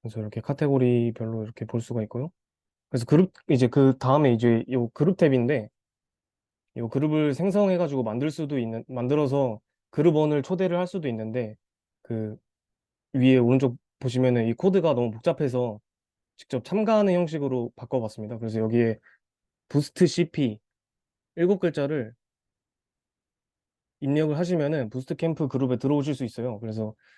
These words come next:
지금 들어와 주시면은 감사하겠습니다. 재밌는 사진을 볼 수 있거든요. 그래서 저는 이미 참가가 되어 있어서, 네, 그래서 그룹 탭에 이렇게 들어가시면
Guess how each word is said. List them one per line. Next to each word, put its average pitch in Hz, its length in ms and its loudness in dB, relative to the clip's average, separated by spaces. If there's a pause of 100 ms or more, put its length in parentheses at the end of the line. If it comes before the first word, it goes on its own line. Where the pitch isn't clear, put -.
(260)
지금 117 380 0 (340)
들어와 131 300 4
주시면은 120 640 0 (380)
감사하겠습니다. 120 680 -4 (140)
재밌는 123 340 0
사진을 139 400 -2
볼 117 140 -6
수 120 120 -10
있거든요. 113 420 -6 (1040)
그래서 113 180 -8
저는 117 440 2
이미 123 220 -2
참가가 147 340 0
되어 120 240 2
있어서, 110 440 -6 (2500)
네, 107 280 -8
그래서 117 240 -2
그룹 127 400 4
탭에 147 240 2
이렇게 117 200 -2
들어가시면 123 600 0